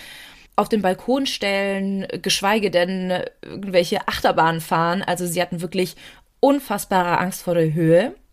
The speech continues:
Und Igor hatte einmal im Internet von der Konfrontations- beziehungsweise von der Gewöhnungsmethode gelesen. Und so kam ihm dann eine Idee. Igor meinte nämlich, es wäre ein Vertrauensbeweis,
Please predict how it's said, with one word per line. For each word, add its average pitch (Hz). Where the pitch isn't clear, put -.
Und 214
Igor 240
hatte 202
einmal 185
im 170
Internet 208
von 185
der 170
Konfrontations- 175
beziehungsweise 170
von 180
der 170
Gewöhnungsmethode 165
gelesen. 139
Und 220
so 254
kam 214
ihm 202
dann 196
eine 170
Idee. 156
Igor 254
meinte 160
nämlich, 156
es -
wäre 254
ein 202
Vertrauensbeweis, 190